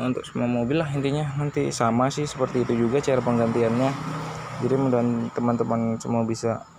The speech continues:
saling berbagi aja sih kita tips-tips yang ya sepele lah, tapi sepele, tapi ini bahaya gitu kan. Sepele tapi ini masalahnya nyawa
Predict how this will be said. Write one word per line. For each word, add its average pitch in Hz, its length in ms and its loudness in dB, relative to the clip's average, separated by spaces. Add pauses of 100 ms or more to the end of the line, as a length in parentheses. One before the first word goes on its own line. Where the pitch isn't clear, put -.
saling 117 240 -2
berbagi 113 480 0
aja 120 80 -4
sih 127 160 -4
kita 120 240 -4
tips-tips - 640 -8
yang 110 400 -4 (480)
ya 202 160 0
sepele 151 400 2
lah, 165 160 2
tapi 143 240 0
sepele, 147 320 2
tapi 156 320 0 (480)
ini 170 240 2
bahaya 135 400 4
gitu 117 240 0
kan. 113 120 2 (120)
Sepele 127 320 2
tapi 143 320 4
ini 156 80 2
masalahnya 131 640 4 (160)
nyawa 117 320 4